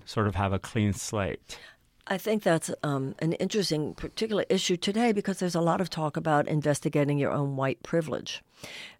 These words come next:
Speaker 2: And that inner work is important, but integrative politics, which is what we need now, includes both inner and outer change. Martin Luther King talked about how we need quantitative shifts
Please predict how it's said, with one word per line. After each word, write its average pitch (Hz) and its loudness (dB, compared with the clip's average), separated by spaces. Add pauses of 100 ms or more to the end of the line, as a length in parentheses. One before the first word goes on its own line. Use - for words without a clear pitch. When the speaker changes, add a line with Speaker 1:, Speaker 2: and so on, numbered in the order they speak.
(140)
Speaker 2:
And 165 6
that 208 4
inner 233 4
work 143 2
is 131 0
important, - 0 (380)
but 165 6 (440)
integrative 202 4
politics, - 0
which 151 -4
is 147 -2
what 151 -2
we 143 0
need 131 0
now, 123 -2 (280)
includes 165 4
both 170 2
inner 180 0
and 151 0 (100)
outer 143 -2
change. 127 -4 (300)
Martin 180 2
Luther 170 2
King 170 2
talked 160 -2
about 151 4 (220)
how 185 2
we 165 4
need 160 4
quantitative 175 0
shifts - -2